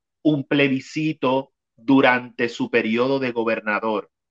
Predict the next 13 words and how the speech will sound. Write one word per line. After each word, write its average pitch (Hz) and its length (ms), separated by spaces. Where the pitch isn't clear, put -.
Este 143 280
plebiscito 175 720
es 156 140
un 160 80
plebiscito 160 540
que 139 160
se 127 220
va 127 220
a 160 280
llevar 156 280
a 156 80
cabo 151 220
el 151 140